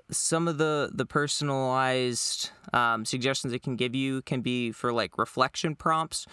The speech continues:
So, for example, if you, say, went to a national park and took a bunch of photos, it might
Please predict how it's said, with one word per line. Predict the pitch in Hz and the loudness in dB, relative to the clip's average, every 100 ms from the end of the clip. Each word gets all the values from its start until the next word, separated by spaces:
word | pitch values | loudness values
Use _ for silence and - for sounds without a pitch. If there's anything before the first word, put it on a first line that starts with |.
| - - | -16 -14
So, | - - 120 117 117 117 104 - | -6 0 2 2 2 0 -4 -6
for | - 131 | 0 0
example, | 120 123 123 127 127 | 0 0 -2 0 -2
if | 117 | -2
you, | 113 120 117 117 113 - - - - - | -2 0 0 0 -2 -6 -20 -20 -20 -16
say, | - - 123 | -6 -2 0
went | 110 113 131 151 - | 0 0 0 0 -4
to | - 151 139 135 131 127 | -4 -2 0 0 0 0
a | 127 123 120 117 117 117 127 | 0 2 2 2 0 -2 0
national | 143 143 - - 127 | 2 2 2 -2 -2
park | - 135 147 - | 2 2 2 0
and | 131 | 0
took | 139 127 | 0 0
a | |
bunch | 120 127 | 0 0
of | - | -2
photos, | - 143 139 139 139 131 | 0 0 2 0 0 0
it | |
might | - 117 110 | 0 0 -2